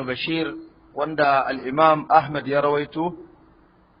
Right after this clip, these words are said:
a cikin Musnad, sannan ya zo a cikin Sahihul Bukhari.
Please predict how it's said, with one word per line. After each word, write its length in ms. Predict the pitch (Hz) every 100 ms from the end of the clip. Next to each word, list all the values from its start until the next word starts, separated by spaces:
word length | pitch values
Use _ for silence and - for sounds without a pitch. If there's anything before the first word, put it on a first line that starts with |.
| _ _ _ _ _ _ _ _ _ _ _ _ _ _ _ _ -
a 140 | 123
cikin 240 | 127 -
Musnad, 480 | 165 165 165 165 156 -
sannan 540 | 135 143 160 160 160 139
ya 280 | 147 151 151
zo 140 | 160
a 60 | 139
cikin 220 | - 151
Sahihul 360 | 151 143 147 135
Bukhari. 680 | 120 120 139 147 151 151